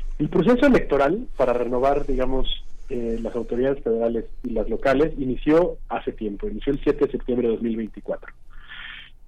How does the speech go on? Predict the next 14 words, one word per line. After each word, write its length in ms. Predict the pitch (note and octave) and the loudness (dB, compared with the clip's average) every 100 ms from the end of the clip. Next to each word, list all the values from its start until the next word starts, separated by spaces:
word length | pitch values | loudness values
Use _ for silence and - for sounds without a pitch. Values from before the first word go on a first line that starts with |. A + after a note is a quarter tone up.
| - | 0
Ahora 220 | C3 D#3+ | 6 6
estamos 320 | F3+ F3+ F3+ D3+ | 6 4 4 4
en 80 | |
un 140 | D#3 D#3 | 2 2
proceso, 600 | D#3 - D#3 D#3 E3 G3+ | 2 4 2 4 0 0
digamos, 440 | - B2 B2 C3 - | -6 -2 0 0 -2
en 60 | |
la 100 | A#2+ | -6
transición 460 | A#2 B2 B2 C#3 C#3+ | -2 -4 -4 -2 0
entre 280 | C#3+ C#3 C3 | 0 -2 -4
esto 180 | C3+ | -4
que 100 | C3 | -4
llamamos 260 | B2+ C3 B2 | 0 0 0
intercampaña, 920 | A#2 A2 G#2 A2 - C#3 C3+ C3 D3+ | -6 -10 -10 -10 0 2 4 0 -4